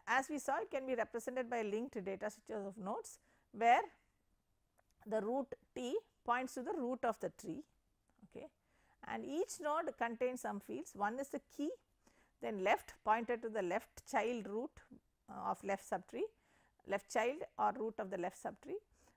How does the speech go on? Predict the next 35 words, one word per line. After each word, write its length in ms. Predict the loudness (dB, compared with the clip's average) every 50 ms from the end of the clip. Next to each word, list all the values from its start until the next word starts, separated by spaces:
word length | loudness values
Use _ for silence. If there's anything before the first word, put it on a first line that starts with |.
| _ 2
right 320 | 4 4 4 4 2 0 2
points 280 | 2 2 2 0 -4
to 80 | -4 -4
the 100 | -2 0
right 260 | 2 2 2 2 0
child 200 | -2 -2 0 0 0 0
or 80 | -2
the 80 | -2 -2
root 180 | -2 -4 -4 -4
of 100 | -4 -4
the 80 | -2 0
right 240 | 2 2 0 0 -2
subtree, 420 | -4 -4 -6 -6 -6 -6 -6 -6 -6 -8 _ _ _ -10
and 180 | -6 -6 -6 -6 -6 -4
P 120 | -2 -2
is 140 | 0 0 0
a 40 | -2
pointer 380 | -2 0 -2 -2 -2 -2 -4 -4
to 100 | -4 -4
the 120 | -6 -6
parent, 500 | -4 -2 -2 0 0 0 -2 -2 -4 -6 -10 -18 _ _ _ _ -20 -20 _ _ _ -8 -4
uh, 520 | -4 -2 -2 -2 -2 -4 -4 -6 -8 -10 -14 -18 _ _ _ -16 -6 -2
of 120 | -2 -2 -2
the 80 | -4 -8
tree. 240 | -6 -6 -6 -6 -6 -6 -8 -10 -10
In 160 | -8 -6 -4
the 40 | -2
case 280 | 0 2 2 2 2 2
of 80 | 2
the 80 | 2 2
root, 180 | 2 0 -2 0 2
the 80 | 0 0
parent 340 | 2 0 0 0 0 -2 -4
is 140 | -6 -4
null. 140 | -4 -4 -4